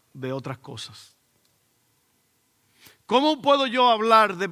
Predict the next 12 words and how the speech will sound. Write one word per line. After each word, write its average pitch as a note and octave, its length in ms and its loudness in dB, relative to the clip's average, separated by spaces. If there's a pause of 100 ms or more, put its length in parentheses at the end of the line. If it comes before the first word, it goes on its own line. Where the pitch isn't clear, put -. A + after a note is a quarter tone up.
de F#3 160 -2
libertad F3+ 720 0
si F#3+ 240 -8
yo G#3+ 160 -4
mismo F#3 440 -6
soy F#3+ 200 -4
esclavo E3 480 -2
de D3+ 100 -6
alguien B2 420 -8 (320)
o C#3 140 -8
de C#3+ 100 -4
algo? C3 380 -8